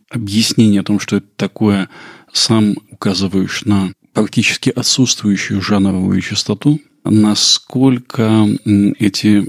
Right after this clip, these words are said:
примеры, ну, то есть, я понимаю, эта триада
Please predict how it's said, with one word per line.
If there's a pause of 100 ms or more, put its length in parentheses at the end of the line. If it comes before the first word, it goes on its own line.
(180)
примеры, (100)
ну,
то
есть,
я
понимаю,
эта
триада